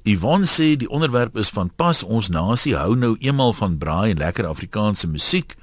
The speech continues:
Ons was eens 'n jolly familie tot die crime en die politieke onderwerp sy kop begin uitsteek het tydens die braai sessies.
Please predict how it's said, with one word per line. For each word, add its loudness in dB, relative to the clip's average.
Ons 4
was 2
eens -2
'n 4
jolly 2
familie 0
tot -2
die -4
crime -2
en 0
die -2
politieke -4
onderwerp -2
sy -4
kop -2
begin -4
uitsteek -4
het -4
tydens -4
die -4
braai -2
sessies. -4